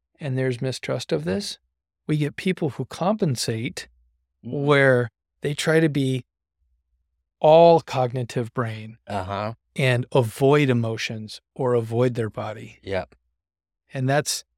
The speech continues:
Speaker 1: that's a little bit interesting, and I know you've probably
Speaker 2: Yeah.
Speaker 1: experienced it
Speaker 2: Yeah.
Speaker 1: in therapy with some clients.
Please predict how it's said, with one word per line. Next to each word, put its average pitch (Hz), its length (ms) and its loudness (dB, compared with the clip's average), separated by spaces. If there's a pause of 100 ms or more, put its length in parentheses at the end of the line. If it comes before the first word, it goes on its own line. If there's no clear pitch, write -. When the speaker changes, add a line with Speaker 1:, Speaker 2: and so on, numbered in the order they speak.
Speaker 1:
that's 131 240 -2
a 156 60 2
little 147 240 0
bit 143 140 0
interesting, 143 540 -4
and 120 100 -8
I 123 80 -8
know 123 140 -8
you've 127 320 -8 (140)
probably 123 280 0
Speaker 2:
Yeah. 107 60 -4
Speaker 1:
experienced 123 520 -4
it 120 200 -8 (100)
Speaker 2:
Yeah. 127 60 -4
Speaker 1:
in 120 100 -4
therapy 127 540 -4 (640)
with 131 140 -6
some 123 160 -10
clients. 120 460 -14